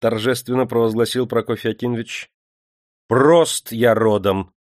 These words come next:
Вам известно, что мать моя и отец из простых, почтенных людей.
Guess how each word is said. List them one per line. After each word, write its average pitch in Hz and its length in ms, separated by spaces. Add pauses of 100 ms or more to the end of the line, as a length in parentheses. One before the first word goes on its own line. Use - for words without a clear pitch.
(300)
Вам 143 240
известно, 143 380
что 120 180
мать 123 220
моя 113 320
и - 20
отец 131 320
из 101 100
простых, 98 540
почтенных 113 640
людей. 87 480